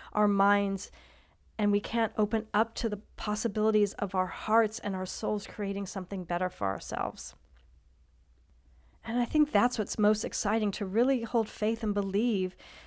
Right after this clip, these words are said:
that twin flame union, harmonious divine twin flame union, is possible for the highest good of all, right?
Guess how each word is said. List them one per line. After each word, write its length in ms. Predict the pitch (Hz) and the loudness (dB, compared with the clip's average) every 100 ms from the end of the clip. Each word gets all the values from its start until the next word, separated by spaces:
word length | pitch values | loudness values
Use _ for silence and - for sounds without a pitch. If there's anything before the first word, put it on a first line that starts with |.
| - | -2
that 260 | 214 202 - | 0 2 0
twin 240 | 254 269 | 0 0
flame 340 | - 262 254 | 2 2 2
union, 380 | 202 208 233 185 | 2 2 2 0
harmonious 760 | 180 220 202 202 233 285 240 - | -2 0 2 6 8 8 6 2
divine 360 | 208 214 214 | -4 -2 -2
twin 240 | - 226 220 | -2 -6 -6
flame 260 | - 202 | -6 -6
union, 340 | 196 208 190 - | -4 -2 -4 -2
is 200 | - 269 | 4 4
possible 600 | 254 - 214 - 202 180 | 4 0 0 0 -2 -2
for 400 | 170 - 226 226 | -2 -4 8 8
the 120 | 214 190 | 8 4
highest 500 | - 185 180 - - | 4 2 0 -6 -8
good 220 | 175 - | -8 -6
of 160 | 180 180 | -8 -6
all, 440 | - 165 160 - - _ _ - | -2 0 0 -4 -18 _ _ -14
right? 280 | - 214 220 | -2 0 0